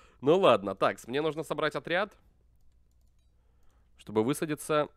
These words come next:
в западной части Африки, на земле С Ш А. Отряд большой делать я не буду. Ну так,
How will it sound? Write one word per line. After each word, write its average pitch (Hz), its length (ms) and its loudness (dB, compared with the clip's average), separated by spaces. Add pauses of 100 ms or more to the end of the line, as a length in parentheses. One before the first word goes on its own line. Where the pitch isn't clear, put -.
(1400)
в 104 80 -20
западной 135 440 0
части - 340 -2
Африки, 101 520 2 (360)
на 101 140 -4
земле 131 260 -2
С - 120 -16
Ш - 200 -4
А. 92 140 2
Отряд 147 360 -2 (640)
большой 110 400 -4
делать 117 300 0
я 120 80 0
не 120 100 -2
буду. 180 220 -4
Ну 254 80 -4
так, - 300 0